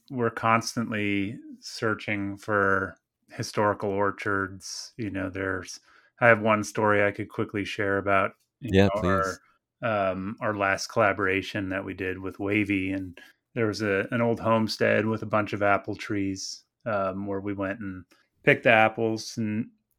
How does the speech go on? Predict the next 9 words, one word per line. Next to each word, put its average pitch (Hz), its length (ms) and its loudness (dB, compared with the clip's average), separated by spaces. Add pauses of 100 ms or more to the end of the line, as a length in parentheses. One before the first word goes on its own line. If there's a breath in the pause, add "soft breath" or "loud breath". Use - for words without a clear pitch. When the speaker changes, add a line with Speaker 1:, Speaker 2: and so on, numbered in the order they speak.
(140)
Speaker 1:
uh, 98 340 -2 (100)
you 107 80 -6
know, 92 260 -6
so, - 220 -6
that 104 240 -2
cider's 98 500 0
in 95 140 -6
barrel. 95 360 0
But, 95 300 -4